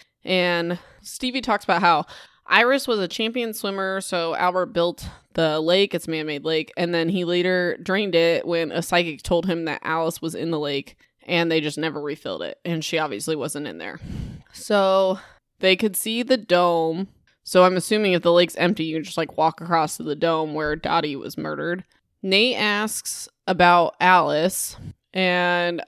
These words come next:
Stevie just kinda says, even though Albert knew or was, like, pretty sure that Alice was dead, he opened the school two years later, so it would be lively if she ever came back, which is so weird. And then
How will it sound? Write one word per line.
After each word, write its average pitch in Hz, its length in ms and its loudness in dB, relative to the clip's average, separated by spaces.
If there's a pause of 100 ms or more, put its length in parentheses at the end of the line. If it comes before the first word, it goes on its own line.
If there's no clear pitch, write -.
(140)
Stevie 262 280 2
just 262 140 0
kinda 240 200 4
says, 196 280 6
even 233 220 2
though 196 520 2 (120)
Albert 190 480 6
knew 180 560 2 (240)
or 190 120 6
was, 185 140 6
like, 165 140 2
pretty 202 240 -2
sure 180 260 -4
that 165 300 0
Alice 170 380 2
was 170 200 -2
dead, 170 460 4 (340)
he 214 180 2
opened 226 220 4
the 240 60 0
school 202 260 4
two 208 180 -4
years 202 240 0
later, 175 440 4
so 180 200 2
it - 20 2
would 170 120 0
be 170 240 0
lively 165 600 2
if 156 140 0
she - 220 -4
ever 156 460 -2
came 151 200 -2
back, 165 380 2
which 120 240 -10
is 160 120 -8
so 226 560 -4
weird. 151 380 -6 (380)
And 214 220 -2
then 214 480 2